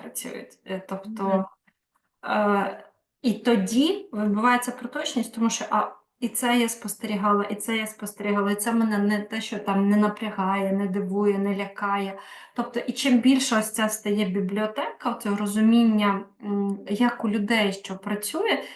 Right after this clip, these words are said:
Speaker 1: тим більше в тебе проточність. При цьому це не означає, що ти стаєш, е, людиною, м,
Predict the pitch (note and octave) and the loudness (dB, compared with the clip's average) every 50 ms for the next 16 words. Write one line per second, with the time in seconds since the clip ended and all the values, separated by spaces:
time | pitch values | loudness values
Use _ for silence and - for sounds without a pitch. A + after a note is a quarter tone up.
0 | - - - B3 B3 A#3+ C#4 C#4 - - - - A#3+ A3+ A3 A3+ A3+ - G#3+ - | -10 -2 2 4 6 6 6 4 0 -2 -2 0 0 2 2 0 -2 -4 -8 -4
1 | - A3 G3 F#3 - - F#3 - - - A3 F#3+ - C4+ D4 - - D4+ - - | -2 -2 -2 -2 -4 -8 -12 -10 -8 -8 -8 -6 -4 -4 -2 -2 -2 -4 -2 2
2 | B3+ B3 B3 B3 B3+ A#3+ A#3+ A3+ G#3+ A3 A3 G3+ - - A#3 C4 D#4+ F4 C#4+ G#3+ | 4 6 6 6 4 2 0 2 2 2 0 0 0 -2 -2 -2 0 0 -2 -4
3 | - - - - - G#3+ G#3+ G#3+ G#3+ G#3+ - - - - - - - A3+ B3 B3+ | -4 -8 -12 -10 -6 -2 0 0 0 0 -2 -6 -12 -16 -18 -10 -4 -2 0 0
4 | - - - A3 G#3 G3+ G#3 A3 A#3+ B3+ B3+ - - - A3+ G#3+ G#3+ G#3 G#3 G3+ | 0 -2 -2 0 0 2 2 4 2 2 0 -2 -4 -4 -2 -2 0 0 0 0
5 | G3 G3 F#3+ F#3 A3 A3 A#3 A#3 A#3 A3+ G#3+ G#3+ G3 G3+ G3+ G3+ G3+ G3+ G3+ F#3+ | -2 -2 -4 -4 -2 0 2 2 2 2 2 0 0 0 0 2 2 2 2 0
6 | G3 G3 G3+ - C4 | -2 -4 -6 -8 -10